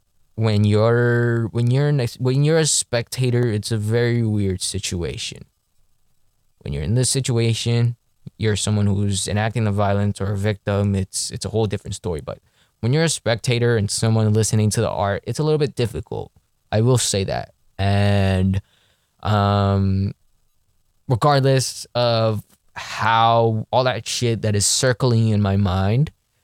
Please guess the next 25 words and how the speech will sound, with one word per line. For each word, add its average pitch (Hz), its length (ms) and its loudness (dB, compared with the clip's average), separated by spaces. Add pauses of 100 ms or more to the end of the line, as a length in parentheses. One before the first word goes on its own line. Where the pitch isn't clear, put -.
(400)
I 110 80 2
do 117 200 2
have 113 180 2
to 110 80 0
say 107 520 0
track 101 260 -4
four 101 260 0
is 95 100 0
a 95 60 2
decent 95 280 0
track. - 220 -4 (600)
<laughs> - 600 -20
I, 107 260 -6 (260)
we're 139 80 0
back 185 180 4
on 180 100 4
track, 156 280 4
baby. 139 320 2 (280)
Yes. 175 540 2
Yeah, 139 540 4
we're 120 100 2
back 127 180 2
on 123 140 4
track. 110 340 0 (240)
Woo. 339 560 4